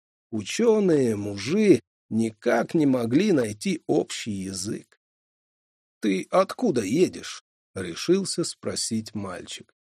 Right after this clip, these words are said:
«С фигурного катания», ответила девочка. «У нас зачет был, я сдала на пять. Жаль, что приходится так далеко ездить». «Здорово», улыбнулся Санька. «Если так и дальше пойдет,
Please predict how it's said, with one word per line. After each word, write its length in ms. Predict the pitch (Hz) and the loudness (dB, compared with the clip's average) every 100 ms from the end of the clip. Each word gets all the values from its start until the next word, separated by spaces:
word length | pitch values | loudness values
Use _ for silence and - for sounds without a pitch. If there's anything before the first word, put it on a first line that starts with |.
| _ _ _ _ | _ _ _ _
«С 120 | - | -12
фигурного 640 | - - 127 131 156 156 165 | -8 -4 -2 0 2 2 2
катания», 760 | - 202 135 123 120 139 147 _ _ | 0 0 0 0 -2 -6 -8 _ _
ответила 640 | 80 - 113 139 127 127 | -12 -8 -6 -6 -6 -6
девочка. 680 | 110 113 101 95 - - - _ _ - | -2 -2 -4 -8 -14 -14 -18 _ _ -2
«У 60 | 147 | 4
нас 260 | 220 214 | 4 2
зачет 560 | 185 170 254 - 220 110 | -2 4 4 6 4 4
был, 320 | 104 101 92 _ - | 0 -8 -10 _ -6
я 240 | 101 113 | 0 0
сдала 340 | 135 147 180 | 2 2 4
на 200 | 185 190 | 6 4
пять. 440 | 196 123 104 131 - _ _ _ | 2 -4 -4 -6 -12 _ _ _
Жаль, 360 | 165 175 269 135 | 0 4 4 4
что 280 | - - 127 | -2 -4 -2
приходится 680 | - 160 - 170 120 - 113 | 0 -2 2 0 0 -6 -4
так 220 | 135 131 | -2 -2
далеко 440 | 160 208 220 143 | 0 -2 2 2
ездить». 580 | 117 160 120 - - - _ _ _ _ _ _ - | 2 0 0 -6 -16 -18 _ _ _ _ _ _ -10
«Здорово», 800 | 127 143 190 220 185 123 104 - - _ - | -4 0 2 2 2 0 -4 -10 -18 _ -14
улыбнулся 760 | 95 95 101 135 165 156 131 | -10 -6 0 0 0 -2 -6
Санька. 640 | 117 - 113 95 - 117 - _ _ _ _ - | -4 -4 -4 -6 -10 -16 -18 _ _ _ _ -4
«Если 420 | 185 214 - 190 | 0 0 2 2
так 320 | 180 202 190 | 2 0 2
и 60 | 180 | 2
дальше 420 | 190 208 175 165 | 2 0 -2 -4
пойдет, 540 | - 170 170 190 196 | 2 4 6 6 4